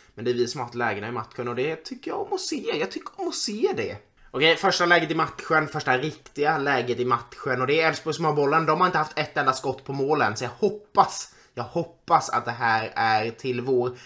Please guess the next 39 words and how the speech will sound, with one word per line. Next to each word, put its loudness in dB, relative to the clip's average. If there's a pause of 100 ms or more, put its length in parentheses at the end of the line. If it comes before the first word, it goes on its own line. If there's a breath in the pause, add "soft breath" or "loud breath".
(160 loud breath)
favör. 6 (380 loud breath)
Eh, -4
bra, 2
lite -2
bra 4
spel 2
här. 10
Nu 4
har 6
jag 0
tagit 0
tillbaka 2
bollen. 2
Josef 0
Rabi, 6
den 0
här 0
bollmottagarrollen. 2 (220 loud breath)
Gör 2
det 2
där 4
jättebra. 0
Svante -2
Karlsson, 0
Bäckstrand. 4 (300 loud breath)
Får 6
in 8
ett 2
bra 8
inlägg 0
i 4
boxen -2
då. 2
Nej, 2
tillbaka -2
till -6
Svante 0
Karlsson. 2 (240 loud breath)
Bäckstrand, 4